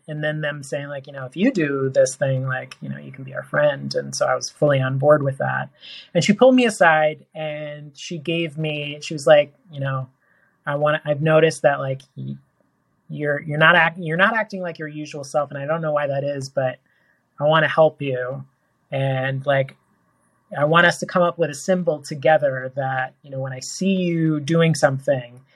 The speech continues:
it's our symbol, like, and I'll, I'll do this symbol or this gesture, and it'll be a cue for you to stop doing it so that,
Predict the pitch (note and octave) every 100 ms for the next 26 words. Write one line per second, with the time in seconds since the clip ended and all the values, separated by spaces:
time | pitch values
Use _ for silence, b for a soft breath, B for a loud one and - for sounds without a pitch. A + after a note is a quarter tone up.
0 | _ - C#3+ C3 - D3+ D#3 D#3 D#3 -
1 | D#3 C#3 C3+ D#3 C#3+ C3+ C3 - C#3 C#3+
2 | C#3+ C#3+ C#3+ - C#3+ D3+ D3+ D3+ D3 D3
3 | C#3 - - D#3 D3 D3 C#3+ C#3 B2+ C3+
4 | C3+ C#3+ - E3 D#3+ - D#3 D3 C#3+ C#3
5 | b b D3+ D3 C#3 C#3 C3+ F#3 E3+ -
6 | D3 D3 D3+ C#3+ C#3 - C#3+ C3+ - C#3+
7 | D3+ F3+ - D3+ C3+ C3